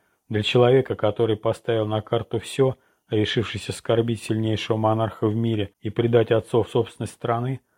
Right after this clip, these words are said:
страх понятие относительное. Я возьму корону. Я, последний потомок рода Бурбуа. Он выпрямился и двинулся к постаменту, на котором лежала подушка с короной Баторя.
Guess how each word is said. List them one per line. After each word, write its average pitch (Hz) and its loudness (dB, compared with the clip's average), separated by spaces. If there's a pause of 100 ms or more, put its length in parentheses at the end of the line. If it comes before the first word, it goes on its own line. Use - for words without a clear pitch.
(200)
страх - 2
понятие 104 0
относительное. 98 -6 (300)
Я 110 4
возьму 110 4
корону. 90 -6 (960)
Я, 98 2 (260)
последний 101 0
потомок 98 -2
рода 92 0
Бурбуа. 95 -2 (600)
Он 117 2
выпрямился 123 2
и - 2
двинулся 123 0
к - -8
постаменту, 110 -4
на 98 -6
котором 113 2
лежала 107 4
подушка 107 -4
с - -14
короной 104 -2
Баторя. 98 2